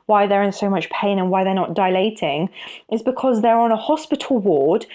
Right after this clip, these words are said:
with about twenty doctors looking up their vaginas, these bright lights that are blinding them." Imagine having to go for a poo in front of twenty people. Obviously, you're not gonna wanna go for one.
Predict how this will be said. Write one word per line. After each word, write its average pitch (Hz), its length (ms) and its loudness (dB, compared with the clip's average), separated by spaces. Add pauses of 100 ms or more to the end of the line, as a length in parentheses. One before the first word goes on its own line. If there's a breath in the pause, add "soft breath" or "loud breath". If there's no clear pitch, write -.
(240 loud breath)
with 233 140 0
about 214 360 2
twenty 285 480 0
doctors 226 460 0
looking 220 300 -2
up - 160 -6
their 196 160 0
vaginas, 175 760 -2 (380 loud breath)
these 202 320 2 (460)
bright 269 580 2
lights 180 540 2
that - 180 0
are 165 180 0
blinding 208 680 2
them." 220 420 0 (720 loud breath)
Imagine 339 420 4
having 302 280 0
to 294 100 0
go 277 200 4
for 277 180 0
a 262 60 2
poo 320 240 2
in 208 100 2
front 208 220 0
of 208 120 -4
twenty 226 440 0
people. 214 600 2 (120)
Obviously, 349 420 4
you're 294 100 2
not 294 160 2
gonna 302 200 2
wanna 285 260 2
go 311 220 2
for 190 200 -2
one. - 360 -2